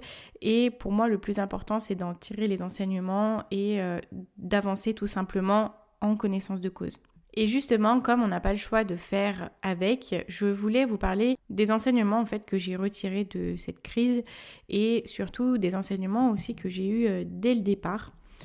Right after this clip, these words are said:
Euh, moi, je suis quelqu'un qui réfléchit énormément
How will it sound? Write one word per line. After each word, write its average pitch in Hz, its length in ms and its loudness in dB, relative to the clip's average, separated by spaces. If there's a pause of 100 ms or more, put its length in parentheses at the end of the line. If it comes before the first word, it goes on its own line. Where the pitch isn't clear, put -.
(300)
Euh, 185 260 -4 (140)
moi, 220 120 0
je 247 80 -2
suis 208 100 -4
quelqu'un 214 300 -2
qui 214 180 -8
réfléchit 196 640 -4
énormément 196 580 -2